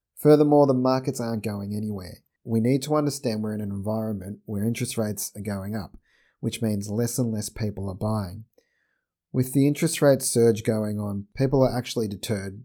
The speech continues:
from going on the market and buying. So in my opinion, we're likely to see a drop in house prices for the next six to twelve months. For those reasons, I would honestly sit tight and wait.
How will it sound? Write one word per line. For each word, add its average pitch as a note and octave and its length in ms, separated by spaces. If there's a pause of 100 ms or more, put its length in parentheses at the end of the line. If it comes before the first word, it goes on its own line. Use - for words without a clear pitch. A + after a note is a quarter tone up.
(140)
from G2+ 200
going A2+ 260
on A2 80
the G#2+ 60
market G2+ 480
and F#2+ 180
buying. F#2+ 400 (640)
So A#2 200
in A2+ 120
my C3 180
opinion, C3 440
we're A#2 140
likely A#2 380
to G#2+ 80
see G#2+ 220
a G2+ 60
drop G#2 260
in F#2+ 80
house G2+ 300
prices G2 480
for - 100
the G2 100
next G#2+ 300
six - 200
to G2 80
twelve G2 360
months. - 420 (380)
For C3 120
those C3+ 300
reasons, B2+ 400
I A2 100
would G#2+ 140
honestly A#2 420
sit - 280
tight F#2 280
and F#2+ 180
wait. F#2+ 260